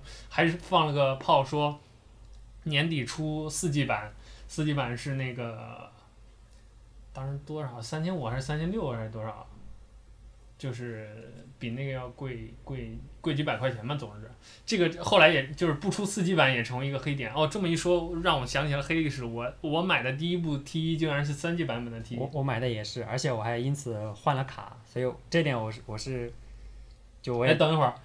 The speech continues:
Speaker 1: 所以你现在手里这部是三G版本的T一是吧？
Speaker 2: 对。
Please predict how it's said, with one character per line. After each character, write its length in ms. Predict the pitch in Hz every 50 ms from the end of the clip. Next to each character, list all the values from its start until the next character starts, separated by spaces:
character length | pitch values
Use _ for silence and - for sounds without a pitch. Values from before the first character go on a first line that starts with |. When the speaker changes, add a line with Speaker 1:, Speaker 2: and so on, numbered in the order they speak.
| - - -
Speaker 1:
所 180 | - - 180 208
以 40 | 220
你 140 | 196 151 139
现 160 | - - 196
在 100 | 196 175
手 200 | 143 - 175 156
里 140 | 160 135 127
这 100 | 143 151
部 220 | 147 147 147 135
是 340 | 139 - 151 143 127 117 113
三 260 | - - 170 165 165
G 120 | 175 175
版 240 | 131 117 104 107 113
本 100 | 110 107
的 80 | 107 110
T 240 | - - - - 117
一 60 | 113
是 60 | 117
吧？ 60 | 131 139 - -
Speaker 2:
对。 180 | 120 107 107